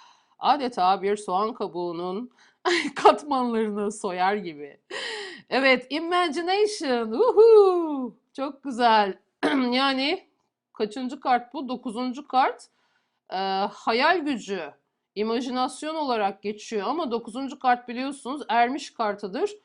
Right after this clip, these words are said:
Majör kart olarak tarotta sevgili arkadaşlarım.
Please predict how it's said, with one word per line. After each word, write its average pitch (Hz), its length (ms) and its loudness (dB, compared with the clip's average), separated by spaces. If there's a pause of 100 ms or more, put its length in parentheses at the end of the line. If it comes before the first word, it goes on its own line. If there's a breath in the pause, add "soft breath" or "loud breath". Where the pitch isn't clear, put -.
(340 soft breath)
Majör 233 560 -2
kart 262 300 0
olarak 226 440 0
tarotta 220 520 -4
sevgili 208 460 -2
arkadaşlarım. 175 1080 -4